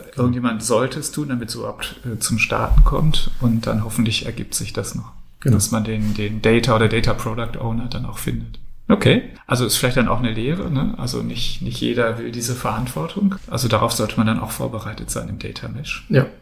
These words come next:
Speaker 2: das ist, war eine, ein
Speaker 1: Mhm.
Speaker 2: großer Aha-Effekt.
Speaker 1: Mhm.
Speaker 2: Was wir noch, was jetzt ein bisschen widersprüchlich zu dem Thema Ownership vielleicht ist, auf der anderen Seite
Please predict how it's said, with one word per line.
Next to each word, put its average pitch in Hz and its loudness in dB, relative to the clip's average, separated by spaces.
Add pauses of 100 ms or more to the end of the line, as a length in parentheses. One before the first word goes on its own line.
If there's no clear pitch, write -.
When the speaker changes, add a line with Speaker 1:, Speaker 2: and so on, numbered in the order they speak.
(140)
Speaker 2:
das 117 -10
ist, - -6
war 120 0
eine, 107 2
ein 107 -6
Speaker 1:
Mhm. 123 8
Speaker 2:
großer - 6
Aha-Effekt. 104 -8 (140)
Speaker 1:
Mhm. - 8 (420)
Speaker 2:
Was 135 8
wir 131 10
noch, 143 6 (200)
was 120 2
jetzt 117 2
ein - -10
bisschen 113 0
widersprüchlich 151 2
zu - 0
dem 131 0
Thema 127 6
Ownership 139 4
vielleicht 131 0
ist, - -6
auf - -10
der - 4
anderen 170 6
Seite 147 4